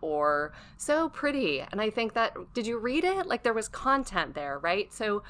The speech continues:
it, twofold, yes, I want an image to grab you so that you'll read it. I, this isn't the comment,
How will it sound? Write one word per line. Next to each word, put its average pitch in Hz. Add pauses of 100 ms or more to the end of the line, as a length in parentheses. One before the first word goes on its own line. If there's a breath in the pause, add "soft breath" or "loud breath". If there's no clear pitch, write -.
(300 loud breath)
it, -
twofold, 214
yes, 175
I 175
want 185
an 180
image 185
to 165
grab 170
you 147
so -
that 175
you'll 175
read 185
it. 143 (160)
I, 202 (260)
this 185
isn't 214
the 185
comment, -